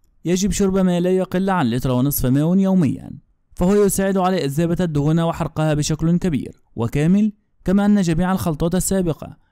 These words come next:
لا بد أن تكون الفواكه بها طازجة، كما يجب تحضيرها قبل الشرب مباشرة، ولا يجوز تخزينها لأنها تفقد القيمة الصحية عند التخزين. والله تعالى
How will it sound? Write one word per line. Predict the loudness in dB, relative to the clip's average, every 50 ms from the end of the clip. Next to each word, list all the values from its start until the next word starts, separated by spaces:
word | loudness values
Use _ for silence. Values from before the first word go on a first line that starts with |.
| _ -4
لا | -2 -2 0
بد | 0 -2 -2 0
أن | 0 0 0 0
تكون | 0 -2 -2 0 0 2
الفواكه | 0 0 0 -2 -2 -2 0 -2 -2 -2
بها | -2 0 -2 -2
طازجة، | -2 -2 -2 0 0 0 -2 0 -2 -4 -4 -8 _ -20 _ _ _ _ _
كما | 0 2 2 2 2
يجب | 2 2 0 -2
تحضيرها | -2 -4 -6 -2 -2 0 0 0 0 -2
قبل | -2 -2 -2 0 0 -2
الشرب | 0 0 -2 0 0 2
مباشرة، | 2 2 2 2 0 0 -2 -4 -6 -6 -8 -8 -10 -10 -12 _ _ _ _ -20 -20 _ _ _
ولا | -2 0 0 2 2 2
يجوز | 2 2 2 2 2
تخزينها | 0 -2 -2 -4 0 0 2 2 2 2 2 2
لأنها | 2 0 0 0 0 0 0
تفقد | -2 -2 -4 -4 -4 -4 -4
القيمة | -4 -4 0 0 0 2 0
الصحية | 0 -4 -8 -6 -4 -2 0 0 0 -2 -4 -6 -12 _ -4
عند | 0 0 0 0 0
التخزين. | -2 -2 -4 -4 -4 -4 -4 -4 -4 -4 -4 -6 -10 -14 _ _ _ _ _ _
والله | -4 -2 0 0 0 0 0
تعالى | 0 -2 -2 -2 -2 0 0 0 -2 -4